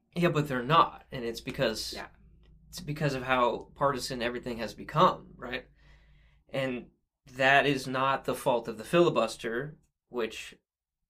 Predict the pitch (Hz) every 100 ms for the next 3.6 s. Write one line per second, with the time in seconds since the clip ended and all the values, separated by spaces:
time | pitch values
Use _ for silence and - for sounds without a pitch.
0 | _ 131 123 120 117 - 117 110 113 -
1 | - 120 120 117 160 185 - 123 110 110
2 | 107 - - 110 - 120 110 - 110 98
3 | 107 98 98 143 151